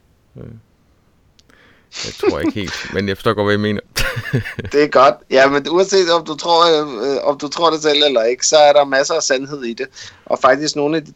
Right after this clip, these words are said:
Speaker 2: dygtigste social sellers, vi har mødt på, det er dem, som ikke bruger et sekund på at prøve at sælge deres produkter. Tværtimod,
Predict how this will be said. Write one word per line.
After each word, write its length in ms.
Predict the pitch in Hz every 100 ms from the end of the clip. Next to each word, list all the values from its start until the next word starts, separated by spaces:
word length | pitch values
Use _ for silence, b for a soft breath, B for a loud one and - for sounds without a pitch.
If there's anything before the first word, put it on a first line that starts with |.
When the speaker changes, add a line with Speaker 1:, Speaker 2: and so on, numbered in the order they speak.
| -
Speaker 2:
dygtigste 440 | 151 165 170 139
social 340 | 135 135 139
sellers, 400 | 135 131 127 139
vi 60 | 143
har 80 | 160
mødt 220 | 143 117
på, 240 | 131 117 113
det 80 | 147
er 40 |
dem, 220 | 139 131
som 200 | 147 143
ikke 140 | 127 131
bruger 300 | 151 139 139
et 140 | 135
sekund 380 | - - - -
på 140 | 139
at 80 | 127
prøve 200 | - 123
at 60 | 131
sælge 220 | - 127
deres 180 | 131 107
produkter. 440 | 117 117 113 -
Tværtimod, 460 | 117 131 131 139 123